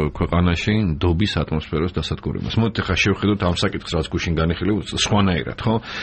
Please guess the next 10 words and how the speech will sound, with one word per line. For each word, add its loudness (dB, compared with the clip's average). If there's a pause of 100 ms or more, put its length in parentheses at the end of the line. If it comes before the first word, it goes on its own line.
(140)
ერთი 2
მხრივ, 2 (400)
<clears throat> 2 (1000)
ქართული 4
ოცნება 0
იძახდა, 0 (100)
რომ 0
ეს 2
ჩანაწერი, 2
რაც -2